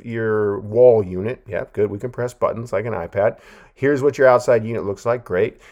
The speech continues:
Here's the inside unit. And we made very clear that everything you're telling us better be in a manual or on YouTube, 'cause we're probably not gonna remember, even though I'm taking everything you say about maintenance of this brand new monstrosity as Bible. Now,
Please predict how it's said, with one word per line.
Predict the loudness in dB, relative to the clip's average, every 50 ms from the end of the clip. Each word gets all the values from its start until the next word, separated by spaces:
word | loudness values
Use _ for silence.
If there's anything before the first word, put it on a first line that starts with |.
| _
Here's | _ -6 -2 -2 -2 -2
the | -2 -2 -2
inside | -2 -2 -2 0 2 2 2 2 0
unit. | -6 -6 -4 -4 -2 -2
And | -2 -2
we | -2 -4 -4
made | -2 -2 0 -2 -2 -2
very | -2 0 0 2 2 0 -2
clear | -4 -4 -2 -2 0 2
that | 2 2
everything | 2 0 0 -4 -6 -6
you're | -4 -6 -6
telling | -6 -8 -2 -2 0 0 0 -2 -4 -4
us | -6 -6
better | 0 0 0 0 0
be | -2 -4 -4
in | -4
a | -4 -4
manual | -4 -4 -2 -2 -2 -4 -4 -4 -2 -2 -2
or | -2 -4 -4
on | -6 -6
YouTube, | -6 -6 -8 -8 -8 -10 -10 -10
'cause | -10 -12 -12
we're | -12 -12
probably | -6 -2 2 2 2 2 0
not | -4 -4 -6 -4 -6
gonna | -8 -8
remember, | -6 -6 -6 -2 -2 -2 -2 -2 -4 -6
even | -6 -6 -8 -8 -4
though | -2 0 2
I'm | 2 2 0 -2
taking | -6 -10 -12 -12 -10 -10 -10 -4 -4
everything | -4 -4 -4 -6 -8 -8 -8 -8
you | -8 -10
say | -12 -6 -4 -2 -2
about | 0 0 0 0 0
maintenance | 0 -4 -4 -4 -4 -6 -8 -8 -4 -6
of | -6 -4
this | -4 -8 -10 -6
brand | -4 -2 -2 -2 -2 -4
new | -4 -4 -6 -4
monstrosity | -4 -6 -6 -8 -8 -6 -4 -2 -2 -2 -4 -10 -10 -10 -10 -10 _ _ _ _ _ -20 _ -2 0
as | 0 0
Bible. | 6 4 6 6 6 2 0 -2 -8 _ _ _ _ _ _ _ _ _ _ _ _ _ 0
Now, | 2 2 2 0 -4